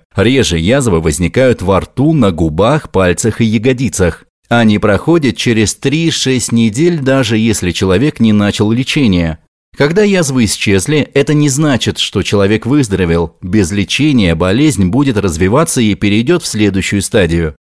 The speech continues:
Через несколько недель после того, как прошли первые симптомы, начинается вторая стадия с такими симптомами.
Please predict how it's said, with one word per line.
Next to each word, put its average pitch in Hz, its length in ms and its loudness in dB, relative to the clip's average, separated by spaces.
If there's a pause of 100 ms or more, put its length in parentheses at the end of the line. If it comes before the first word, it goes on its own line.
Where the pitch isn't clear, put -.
(120)
Через 143 280 0
несколько 190 420 -2
недель 120 420 0
после 107 360 -2
того, 107 340 0
как 107 220 -2
прошли 107 380 -2
первые 90 420 0
симптомы, 165 640 0
начинается 135 800 2
вторая 110 480 2
стадия 156 420 0
с - 100 -4
такими 120 440 0
симптомами. 90 760 0